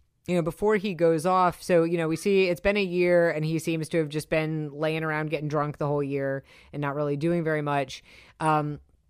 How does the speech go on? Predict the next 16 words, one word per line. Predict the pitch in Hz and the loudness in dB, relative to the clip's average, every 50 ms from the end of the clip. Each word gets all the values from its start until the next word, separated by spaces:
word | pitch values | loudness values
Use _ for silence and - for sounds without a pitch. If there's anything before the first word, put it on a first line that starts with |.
| _ _ _ _ _ _ - - - - | _ _ _ _ _ _ -20 -20 -12 -6
and | - 170 175 170 170 160 | -2 0 2 2 2 2
we | 175 180 | 0 0
see | - - - 208 208 190 | -2 -2 -4 -2 0 2
him | 185 196 180 175 156 | 2 2 0 0 2
getting | 170 165 170 165 165 160 160 156 | 2 2 2 2 0 -2 -4 -6
Christian | - - - 220 220 - - - 214 190 175 | -6 -2 -2 -2 -2 -2 -4 -6 -4 -4 -2
blessings | 160 165 165 156 147 - 170 165 160 160 156 160 147 - - | -2 0 0 0 -2 -2 -4 -4 -4 -4 -6 -6 -8 -10 -12
from | - - 180 170 165 160 160 151 | -10 -4 -2 0 0 0 -2 -2
the | 143 156 | -4 -6
queen | - - - - 175 175 175 175 170 170 | -8 -8 -8 -4 -4 -2 0 -2 -2 -4
and | 165 147 151 151 151 143 | -4 -6 -6 -6 -4 -4
a | 143 | -4
bishop, | 143 165 220 240 - - 175 151 147 151 - - - - - - - - _ _ _ _ _ _ | 0 2 2 2 2 0 -2 0 0 0 -2 -6 -12 -14 -16 -20 -20 -20 _ _ _ _ _ _
um, | - 156 156 156 151 151 147 147 151 147 - _ _ _ - - _ _ _ _ _ - | 0 2 2 2 2 2 -2 -4 -6 -8 -10 _ _ _ -20 -20 _ _ _ _ _ -6
and | 165 160 160 160 156 - - | -2 0 0 0 -2 -2 -2
also | - 180 190 202 185 - - 202 185 180 170 165 160 160 | 0 0 2 2 0 0 2 4 6 6 8 6 6 4